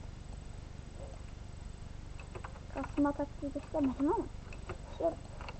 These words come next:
ilk başta şuradaydım. Burası için para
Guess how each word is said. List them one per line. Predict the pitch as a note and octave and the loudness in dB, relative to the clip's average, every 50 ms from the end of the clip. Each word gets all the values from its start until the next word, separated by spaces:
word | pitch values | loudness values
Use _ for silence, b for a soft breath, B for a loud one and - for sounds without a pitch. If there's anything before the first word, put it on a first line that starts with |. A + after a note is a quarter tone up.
| - D#4 | 6 8
ilk | E4+ D#4+ - | 8 8 10
başta | - C#4+ C#4+ C#4+ - G#4 | 10 10 10 10 6 2
şuradaydım. | G#4 - F#4 D4+ C4+ B3+ A3+ A3 A3+ A#3 B3+ B3+ | 4 6 6 8 10 10 10 10 8 6 8 10
Burası | C#4+ D#4+ F4+ F4+ F4+ - | 12 12 12 12 12 6
için | D#4 C#4+ - - G#4 A4+ C5 - - - - - - - - - - - - - - - - - - - - - - - - - - - - - - - - - - - - - - - - | 2 2 2 0 -2 -2 -2 -2 -6 -6 -6 -6 -6 -6 -6 -6 -6 -6 -6 -8 -6 -6 -6 -6 -6 -6 -6 -6 -6 -6 -6 -6 -6 -6 -6 -6 -6 -6 -6 -8 -8 -8 -8 -8 0 12 12
para | E4 E4 E4+ E4+ D#4 C#4+ | 12 12 12 12 12 12